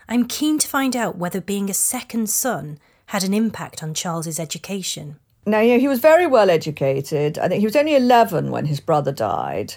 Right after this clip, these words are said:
Speaker 2: It's not uncommon in English history for second sons to become king. Henry the eighth was a second son.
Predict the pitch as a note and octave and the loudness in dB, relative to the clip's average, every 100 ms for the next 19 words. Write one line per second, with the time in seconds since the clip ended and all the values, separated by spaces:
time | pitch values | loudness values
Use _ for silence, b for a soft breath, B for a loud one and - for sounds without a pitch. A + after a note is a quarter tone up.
0 | B B B D4+ D#4 C#4 - C#4+ C4 A3 | B B B 2 2 -2 0 0 2 0
1 | G3 F#3 F#3 G#3 - F#3 F#3 F#3 F3+ F3+ | -2 -2 -4 -4 -2 -4 0 2 4 4
2 | F3 - G#3+ G3+ F3+ F3+ F#3 - F3+ - | 0 -2 -4 -2 -4 -2 -2 -2 -8 -4
3 | F3 E3+ A#3 F3+ G3+ A3+ G#3+ A3 - A#3+ | -4 -2 -4 -2 0 2 2 2 4 4
4 | G3 - D3 C#3+ D3+ C#3 - C#3+ - - | 4 -4 -6 -6 -4 -6 -6 -8 -6 -4
5 | - - | -4 -6